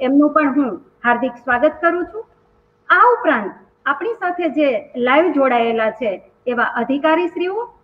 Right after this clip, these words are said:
પદાધિકારીશ્રીઓ, પ્રિન્સિપાલશ્રીઓ, અધ્યાપક મિત્રો,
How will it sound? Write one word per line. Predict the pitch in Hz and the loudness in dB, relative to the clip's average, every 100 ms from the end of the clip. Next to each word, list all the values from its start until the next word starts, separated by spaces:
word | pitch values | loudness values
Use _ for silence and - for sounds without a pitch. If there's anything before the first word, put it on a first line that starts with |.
| - | -6
પદાધિકારીશ્રીઓ, | 254 277 285 311 320 320 339 339 349 392 466 - _ _ | 0 0 2 2 2 0 -2 -4 -4 -4 -8 -16 _ _
પ્રિન્સિપાલશ્રીઓ, | 285 285 285 311 320 349 349 349 359 427 466 - | 2 2 4 4 4 4 0 -4 -4 -4 -8 -6
અધ્યાપક | 262 269 285 302 370 370 | -4 2 2 2 2 0
મિત્રો, | 359 320 392 440 - | -2 -2 -6 -6 -10